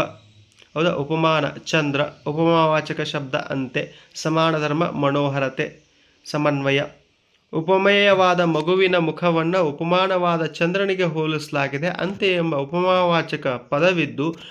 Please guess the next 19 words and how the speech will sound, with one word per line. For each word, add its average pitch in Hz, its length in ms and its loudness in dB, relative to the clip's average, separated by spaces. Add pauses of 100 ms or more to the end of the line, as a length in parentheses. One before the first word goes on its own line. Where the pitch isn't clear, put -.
(140)
ಮನೋಹರತೆ 180 640 4
ಎಂಬ 160 240 0
ಸಮಾನ 160 440 0
ಧರ್ಮ 156 240 -2
ಇರುವುದರಿಂದ 143 560 -2
ಇದನ್ನ 143 320 -2
ಉಪಮಾಲಂಕಾರ 151 840 -2
ಎಂದು 135 280 -4
ಹೇಳಬಹುದು. 135 680 -2 (220)
ಲಕ್ಷಣ 151 380 -4 (400)
ಒಂದು 190 340 4
ಮಂತ್-, 185 440 0
ಮತ್ತೊಂದರಂತೆ 165 1120 0 (720)
ಇದೆ 165 180 6
ಎಂದು 175 380 6
ಹೋಲಿಸಿ 175 480 0
ವರ್ಣಿಸುವುದನ್ನ 151 760 -2
ಉಪಮಾಲಂಕಾರ 143 920 -2
ಎನ್ನುತ್ತೇವೆ. 127 960 -6